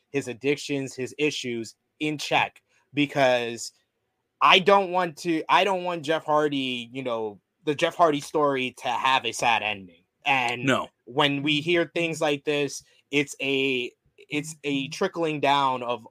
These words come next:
Speaker 1: of a co-, a combination of different things. And I don't want that to happen to Jeff because I'm such a huge fan of his.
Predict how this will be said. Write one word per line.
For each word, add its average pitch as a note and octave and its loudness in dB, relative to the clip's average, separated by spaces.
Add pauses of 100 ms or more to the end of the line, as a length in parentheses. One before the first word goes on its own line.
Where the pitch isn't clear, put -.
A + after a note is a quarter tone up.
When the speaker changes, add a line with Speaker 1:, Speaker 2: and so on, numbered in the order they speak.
(120)
Speaker 1:
of C3 -4
a C3 -2
co-, D#3+ -6 (120)
a C3+ -2
combination D3+ -4 (200)
of C3+ -2
different C#3 0
things. A#2+ -6
And A#2 -2 (340)
I C#3+ 2
don't C3+ -2
want B2 -6
that A#2 -4
to A2+ -8
happen G2 -6
to G2 -12
Jeff F#2+ -6
because G2+ -6 (180)
I'm A2 4
such B2 2
a G#2+ -4
huge G2+ -8
fan F#2+ -8
of - -20
his. - -18